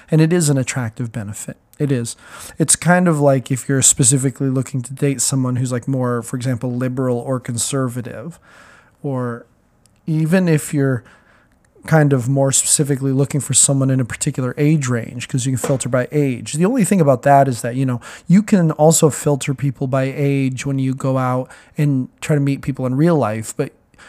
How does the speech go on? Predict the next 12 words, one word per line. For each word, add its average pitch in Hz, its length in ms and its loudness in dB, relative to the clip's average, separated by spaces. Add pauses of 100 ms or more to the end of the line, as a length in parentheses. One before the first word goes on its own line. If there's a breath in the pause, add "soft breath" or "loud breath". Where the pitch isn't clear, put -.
(180 loud breath)
you 156 100 4
know, 127 260 0 (220)
people's 170 640 0
orientation 143 1040 0 (180)
isn't 151 280 2
so 120 500 2
obvious 139 680 2
as 123 340 0
their 127 240 -4
age 147 600 0
might 123 400 -2
be. 123 380 -4